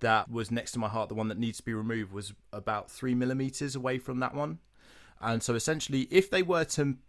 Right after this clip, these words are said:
miss even slightly and hit the other one, the main node, they'd kill me instantly.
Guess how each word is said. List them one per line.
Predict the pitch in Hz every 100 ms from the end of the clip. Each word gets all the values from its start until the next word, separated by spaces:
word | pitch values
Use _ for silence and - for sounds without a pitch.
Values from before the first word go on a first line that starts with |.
| -
miss | 139 147 82 - - - -
even | 113 110
slightly | - 117 - 101 95 -
and | 107
hit | - 123 -
the | 110
other | 110 113
one, | 117 127
the | 123
main | 113 117 117
node, | 123 135 156 - - - - - -
they'd | 123 123 - -
kill | - 123
me | 98 82 - - -
instantly. | 107 90 - - 76